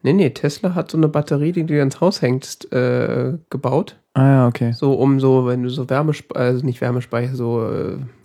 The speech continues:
Speaker 1: Zeug auf dem Dach hast, was Strom erzeugt, dass du da, äh, so ein, so ein Pufferspeicher quasi in deinem Haus hast.
Speaker 2: Ja, ja, die bauen an allen möglichen verschiedenen Sachen so einfach mal, also nicht,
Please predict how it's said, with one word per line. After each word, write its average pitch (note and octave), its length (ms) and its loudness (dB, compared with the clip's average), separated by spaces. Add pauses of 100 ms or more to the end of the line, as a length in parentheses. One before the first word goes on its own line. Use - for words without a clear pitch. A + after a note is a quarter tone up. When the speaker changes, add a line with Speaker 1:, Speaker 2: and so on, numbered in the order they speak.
(520)
Speaker 1:
Zeug D#3 240 0
auf C3+ 140 2
dem D3 100 2
Dach C#3 180 0
hast, C#3 180 0
was B2 120 -2
Strom E3 240 0
erzeugt, C#3+ 420 0 (540)
dass C#3+ 160 -6
du B2+ 80 -6
da, B2+ 480 4
äh, - 20 0
so B2+ 100 -2
ein, B2 200 0
so C3+ 80 -2
ein B2+ 180 0
Pufferspeicher C3+ 720 -4
quasi B2 320 -6
in B2 100 -4
deinem C3 240 -6
Haus C#3+ 200 -8
hast. - 200 -12 (1200)
Speaker 2:
Ja, D#3+ 300 6 (400)
ja, C3+ 220 6
die D3+ 100 2
bauen A#2+ 340 2
an B2+ 140 2
allen A#2+ 280 -2
möglichen A#2+ 460 -2
verschiedenen B2 520 -2
Sachen A#2+ 320 0
so A#2+ 260 0
einfach B2+ 340 0
mal, A#2+ 280 0
also A#2+ 220 -2
nicht, C3+ 220 0